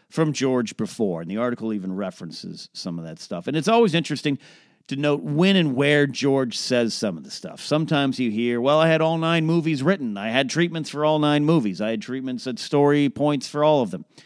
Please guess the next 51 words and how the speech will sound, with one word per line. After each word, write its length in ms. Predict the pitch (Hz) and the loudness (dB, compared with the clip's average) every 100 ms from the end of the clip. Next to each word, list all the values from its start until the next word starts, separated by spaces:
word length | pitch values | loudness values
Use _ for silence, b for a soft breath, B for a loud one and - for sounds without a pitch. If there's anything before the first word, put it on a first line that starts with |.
| B | B
Other 200 | 113 113 | -6 -4
times, 340 | 123 123 123 - | -4 -2 -4 -2
"Ah, 280 | 139 120 95 | 0 0 -2
I 20 | |
was 160 | 85 | -6
never 220 | 92 87 90 | -8 -6 -6
gonna 120 | 87 | -6
make 220 | 87 87 | -6 -8
seven, 240 | 92 87 | -8 -8
eight, 100 | 85 | -8
nine. 220 | 85 95 95 | -8 -6 -6
That 120 | 92 | -6
was 100 | 85 | -8
never 200 | 92 95 | -6 -6
on 80 | 95 | -4
my 120 | 95 | -4
brain." 320 | 110 110 104 B B B - | -4 -2 -4 B B B -6
Uh, 180 | 107 113 | -2 -2
then 140 | 120 | 0
you 60 | 117 | 0
hear 140 | 127 | 2
the 120 | 120 | 0
interviews 400 | 123 117 120 113 | 0 -2 -4 -6
with 160 | 120 104 | -8 -4
Mark 240 | 123 123 | -2 -2
Hamill 340 | 113 135 135 127 | -2 -2 0 0
in 80 | 127 | 0
nineteen 300 | 127 131 131 | 0 0 2
eighty-three 680 | 131 - - 147 151 143 | 0 -2 -4 0 2 2
saying, 560 | 123 139 127 123 120 120 | 0 -2 -2 0 0 0
you 80 | 120 | -2
know, 160 | 117 | -2
talking 320 | 113 131 117 120 | 0 0 0 -2
about 160 | 120 | -4
Return 180 | 117 123 | -4 -4
of 60 | 113 | -4
the 60 | |
Jedi, 460 | 107 160 151 143 131 | 0 2 2 2 0
but, 120 | 123 | 0
"Yeah, 220 | 143 151 | 2 2
George 340 | 131 135 147 - | 0 -2 -2 -2
says 300 | 147 143 131 | -2 0 0
in 80 | |
about 220 | 127 131 156 | 0 0 2
thirty 180 | 143 | 0
years 300 | 135 147 143 | 0 0 -2
he 80 | 143 | -2
might 180 | 143 151 | -4 -4
bring 160 | 143 139 | -4 -4
me 80 | |
back 380 | 127 135 120 - | -2 -2 -4 -8